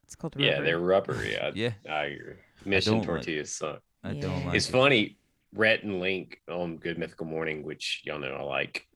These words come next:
Speaker 2: and,
Speaker 1: Mm-hmm.
Speaker 3: Mm-hmm.
Speaker 2: and like for us to model them when we can.
Speaker 3: Yeah.
Speaker 2: Uh, just did it, like, the, a tortilla test, and their, their whiteness really showed through on
Speaker 1: <laughs> I
Speaker 2: that,
Speaker 1: was
Speaker 2: 'cause
Speaker 1: gonna
Speaker 2: they
Speaker 1: say,
Speaker 2: were,
Speaker 1: are they
Speaker 2: they
Speaker 1: qualified
Speaker 2: loved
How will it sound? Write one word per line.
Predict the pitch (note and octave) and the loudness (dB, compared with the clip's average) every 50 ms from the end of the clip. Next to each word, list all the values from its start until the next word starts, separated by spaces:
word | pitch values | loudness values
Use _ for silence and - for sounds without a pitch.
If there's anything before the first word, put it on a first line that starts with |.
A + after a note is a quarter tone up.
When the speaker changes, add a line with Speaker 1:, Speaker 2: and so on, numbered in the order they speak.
| - | -6
Speaker 2:
and, | B3+ G#3+ G3+ F#3 F3 E3+ | -2 -2 -2 -2 -2 -4
Speaker 1:
Mm-hmm. | F3 E3+ F3 G3 _ _ _ - G2 | -6 -8 -8 -8 _ _ _ -18 -16
Speaker 3:
Mm-hmm. | F#2 F#2 F#2 F#2 G#2 G2 | -14 -14 -16 -16 -14 -12
Speaker 2:
and | F2 D2+ D2 C#2 D2 | -10 -10 -10 -8 -4
like | D2 D#2+ C2+ - - _ | -2 -2 -2 -4 -6 _
for | - - D#2+ D2 | -10 -6 -4 -4
us | C#2+ C#2+ - - | -4 -6 -8 -10
to | - D2+ D2 C#2 - _ _ _ _ _ _ _ - - - - - _ _ _ _ _ _ _ - F#2+ - | -8 -8 -8 -8 -10 _ _ _ _ _ _ _ -18 -18 -18 -18 -20 _ _ _ _ _ _ _ -10 -8 -4
model | G2 F#2 E2+ E2 E2 E2 E2 | 0 2 4 4 4 4 2
them | D#2+ F2 E2+ E2 E2 E2 D#2+ D#2+ | 0 0 -2 -2 -2 -4 -4 -2
when | F#2 F#2 F#2 | 0 0 0
we | F2+ E2+ | 0 0
can. | - F#2+ F2+ F#2 F#2 F#2+ - - - - - _ - | 2 2 4 2 2 -2 -6 -14 -20 -20 -20 _ -2
Speaker 3:
Yeah. | - - | 4 6
Speaker 2:
Uh, | F#2+ G#2 G#2 G2 F#2+ F#2 F2 E2 D#2+ E2+ - - - _ _ _ _ _ _ _ _ - | 8 8 10 10 8 8 8 6 6 4 0 -6 -16 _ _ _ _ _ _ _ _ -8
just | G2+ - B2+ C#3 C3+ C3+ - | 0 4 6 6 6 6 4
did | - B2+ A#2 A2+ A2 | 4 6 6 8 8
it, | G2+ F2+ F2+ | 4 4 4
like, | G2+ F2+ F2 F2+ F2 _ - _ _ - - _ _ _ _ - | 4 4 4 4 0 _ -20 _ _ -20 -20 _ _ _ _ -4
the, | - A2 G#2 - | -2 -2 -2 0
a | - F#2+ | -2 -4
tortilla | - - - G2 F2+ - - G#2 G#2 F#2+ E2 | -2 0 -2 -2 -2 2 2 4 6 6 4
test, | E2 - F#2 F2+ F2+ E2+ D2+ - - - - - - _ - | 2 2 2 4 4 4 0 -2 -6 -10 -10 -12 -14 _ -4
and | - F2+ F2 E2+ E2+ | 0 2 2 2 4
their, | E2+ F2 F2 F2+ F#2 F2+ - | 4 6 6 6 6 4 0
their | - D#2+ F#2 F2 F2 E2 | 0 2 2 4 4 2
whiteness | D#2+ D#2+ D#2+ E2+ E2+ F2 F2 E2+ - D2+ D2 - - - | 0 -2 0 2 2 2 2 0 -4 -6 -6 -6 -6 -4
really | E2 E2 E2+ E2 D#2+ D#2 D2 | -2 0 2 2 2 0 0
showed | - - F2 E2 D#2+ D2+ - | 0 0 2 0 0 -2 -2
through | - E2 E2 - - | -4 -2 -2 0 0
on | D2+ D2+ D2+ | -2 -2 0
Speaker 1:
<laughs> | |
I | - - | 0 0
Speaker 2:
that, | - | 0
Speaker 1:
was | - - - | 0 -2 -4
Speaker 2:
'cause | - - | -2 2
Speaker 1:
gonna | - | 4
Speaker 2:
they | E2 | 4
Speaker 1:
say, | E2 F2 A#3 | 6 6 6
Speaker 2:
were, | A3+ | 6
Speaker 1:
are | A#3 | 6
they | G3 G3 - | 6 6 6
Speaker 2:
they | F#3 G3+ | 6 6
Speaker 1:
qualified | G#3 G3 G3+ G#3+ - B2+ C3 - C#3 C#3 A4 A4+ A4+ | 6 6 6 6 6 6 6 8 8 8 8 8 6
Speaker 2:
loved | - | 2